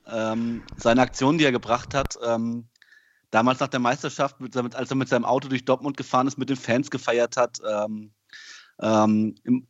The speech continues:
im Urlaub fährt er mit dem Wohnmobil, anstatt wie die anderen immer in Luxus, äh, Suiten irgendwie rumzuhängen. Ähm, äh, jetzt zur Zeit in Berlin fährt er nicht mit seinem, weiß nicht, mit seinem Porsche zum Training, sondern mit der S-Bahn. Ähm,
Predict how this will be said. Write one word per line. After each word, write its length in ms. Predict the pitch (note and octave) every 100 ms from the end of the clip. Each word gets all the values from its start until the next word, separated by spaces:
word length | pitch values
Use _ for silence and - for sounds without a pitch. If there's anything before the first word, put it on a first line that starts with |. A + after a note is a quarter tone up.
| -
im 120 | C#3+
Urlaub 340 | D#3+ E3+ D#3+ -
fährt 200 | C#3 D3
er 60 |
mit 100 | C#3+
dem 160 | C3+ G#2
Wohnmobil, 520 | C3+ E3 D3 D#3 D#3+
anstatt 420 | B2+ - C3+ -
wie 80 | C3
die 140 | C3
anderen 420 | A2+ D3 D3 C#3 C#3
immer 400 | C3 C3 B2+ A2+
in 420 | B2+ B2+ C3 A#2+
Luxus, 480 | C#3+ - C#3 - -
äh, 140 | C3
Suiten 640 | - B2+ C#3 - C3+ C3
irgendwie 240 | B2 C3 A#2+
rumzuhängen. 640 | B2 - B2 B2 C3 B2+
Ähm, 460 | G#2+ A2 G#2+ A2 G#2 _ _ _ _ - - - - - - - -
äh, 380 | A#2+ A#2 A2+ A#2
jetzt 300 | A#2+ C3+ D3
zur 100 | C#3
Zeit 240 | - D3
in 100 | E3
Berlin 440 | D3 C3 D3 F#3+ - -
fährt 280 | - B2+ C3
er 40 |
nicht 200 | C#3 C#3+
mit 160 | D3 -
seinem, 580 | C3 B2 B2+ B2 B2 B2
weiß 200 | B2 A#2+
nicht, 160 | A#2 -
mit 100 | A#2
seinem 160 | B2+ B2+
Porsche 320 | B2+ D3 -
zum 280 | - C3 B2+
Training, 280 | - C3
sondern 160 | B2 A#2
mit 100 | A#2
der 80 | A#2+
S-Bahn. 540 | B2+ - C#3+ C#3+ D#3 -
Ähm, 480 | A2 A2+ A2 A2+ A2+